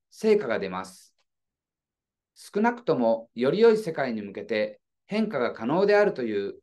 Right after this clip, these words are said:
希望を与えることができます。戦争も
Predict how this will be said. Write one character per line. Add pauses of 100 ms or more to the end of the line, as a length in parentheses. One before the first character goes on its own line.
希
望
を
与
え
る
こ
と
が
で
き
ま
す。 (1900)
戦
争
も